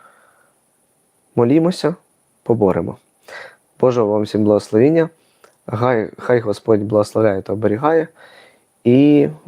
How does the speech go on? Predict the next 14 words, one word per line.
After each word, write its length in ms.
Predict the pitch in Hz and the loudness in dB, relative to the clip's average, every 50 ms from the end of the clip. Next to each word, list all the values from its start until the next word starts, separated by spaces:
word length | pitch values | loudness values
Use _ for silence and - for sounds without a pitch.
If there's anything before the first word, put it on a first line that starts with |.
| - 160 151 | -14 -8 -4
е, 40 | 110 110 107 107 107 107 107 107 110 110 - | -2 -2 -2 -2 -2 -4 -4 -6 -8 -8 -6
нагадую, 380 | - 110 101 110 120 123 139 131 | -4 -2 0 0 0 0 -2 -4
що 440 | 117 - - 110 95 113 - 117 - - 131 - | -4 -4 -4 -4 -4 -4 -6 -10 -12 -14 -14 -10
про 400 | - 110 104 101 101 104 104 - - - _ _ - - - - - - _ _ | -8 -6 -4 -4 -2 -4 -6 -6 -10 -16 _ _ -20 -20 -20 -20 -20 -20 _ _
актуальність 560 | - 117 - - 135 131 123 110 104 101 - | -6 -4 0 2 2 2 2 0 -4 -6 -2
вашої 300 | - 117 107 - - 101 | -2 -2 0 0 -4 -4
підтримки 540 | 95 - - - - 135 156 165 160 - 143 | -4 -6 -4 0 2 2 2 0 -2 -6 -6
нашому 420 | 143 135 120 123 - - 120 120 113 | -4 -4 -4 -4 -4 -6 -6 -6 -6
каналу, 360 | - 113 110 110 104 107 110 | -4 -4 -2 -2 -2 -2 -2
вашими 300 | 113 110 - - 107 101 | -4 -4 -4 -6 -8 -10
вподобайками, 680 | - - - 113 - 127 151 170 170 - - 135 123 | -8 -8 -6 -2 0 2 2 0 0 -2 -4 -6 -6
коментарями, 640 | 110 - 107 107 107 101 - - 127 151 160 147 127 | -6 -6 -6 -4 -4 -4 -2 0 0 0 0 -2 -6
поширенням 640 | - - 104 - - 139 151 156 156 170 151 143 139 | -8 -8 -4 0 2 2 2 2 -2 -4 -6 -4 -2
відео 360 | 135 135 127 120 127 120 | -2 -2 0 0 -2 -2